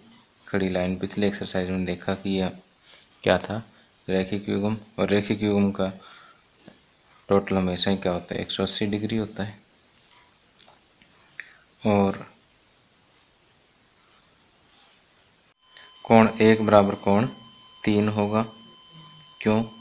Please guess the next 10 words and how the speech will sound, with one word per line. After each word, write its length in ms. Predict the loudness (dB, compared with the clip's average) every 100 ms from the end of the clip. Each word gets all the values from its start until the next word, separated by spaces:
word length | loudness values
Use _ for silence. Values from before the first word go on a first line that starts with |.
| -2
क्योंकि 260 | 0 0 0
संगत 360 | 0 -2 -4
कोण 240 | -4 -2 -2
है। 220 | -6 -12 -14 -20 -20 -20 -20 -20 -20 -20 -20 -20 -20 -20 -20 -20 _ -20 _ _ -20 -20 -20 _ _ _ _ _ _ -20 -20 -20 -20 _ -20 -20 -20 -20 _ _ _ -20 -20 _ _
कारण 360 | 0 4 6 4
देना 260 | 4 2 2
जरूरी 380 | 0 -2 -6
होता 260 | -8 -10 -8
है 60 | -8
इनका, 320 | -8 -12